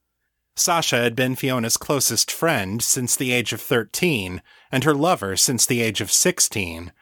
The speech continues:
and Sasha still found that there were things that Fiona held back from her. She didn't know what had made Fiona so afraid of making herself vulnerable,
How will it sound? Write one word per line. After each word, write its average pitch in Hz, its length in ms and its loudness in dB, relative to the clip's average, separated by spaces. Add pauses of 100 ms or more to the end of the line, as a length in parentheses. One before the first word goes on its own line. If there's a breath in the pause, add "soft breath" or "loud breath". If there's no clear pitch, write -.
(300)
and 143 140 4
Sasha 190 340 2
still 202 360 2
found 92 320 -2
that 92 100 -10
there 117 120 -2
were 113 100 -4
things 120 340 0
that 120 160 -2
Fiona 135 460 -2
held 101 280 -4
back 127 300 -2
from 90 220 -6
her. 85 320 -10 (720)
She 196 160 2
didn't 214 280 0
know 156 280 2
what 107 160 -2
had 104 180 -6
made 113 260 -2
Fiona 113 380 -2
so 123 220 2
afraid 110 520 0
of 101 120 -6
making 110 320 -4
herself 104 400 2
vulnerable, 90 760 0